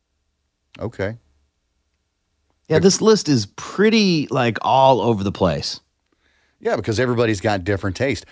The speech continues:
Speaker 1: Maybe this person who, who texted in Janet Reno really thinks that, you know, elderly linebackers are hot. Who knows?
Speaker 2: Uh, no, they, they, they
Speaker 1: No.
Speaker 2: clearly are just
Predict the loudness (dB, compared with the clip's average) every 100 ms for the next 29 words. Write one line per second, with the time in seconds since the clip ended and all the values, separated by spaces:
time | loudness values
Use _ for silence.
0 | -20 -6 -2 0 -2 -2 -2 0 -2 0
1 | -2 -2 0 0 -2 -4 -6 -4 -4 -2
2 | -4 -4 -4 -4 -2 -2 -2 -2 -2 -2
3 | -2 -2 -2 0 -2 0 -2 -4 -6 -4
4 | -8 -6 -2 -2 -2 -4 -2 -4 -6 -12
5 | -20 -20 _ _ _ _ _ _ _ _
6 | -2 -2 -2 -2 -2 -2 -2 -2 0 -2
7 | -2 -6 -6 -6 -6 -6 -6 -6 -6 -6
8 | -10 -12 -16 -20 -20 _ _ _ _ _
9 | _ _ _ _ _ _ _ 2 4 4
10 | 2 0 0 0 -6 -10 -10 -8 -4 -2
11 | -2 -4 -2 -2 -4 -4 0 2 2 2
12 | 0 0 -2 -2 -2 -2 -2 -6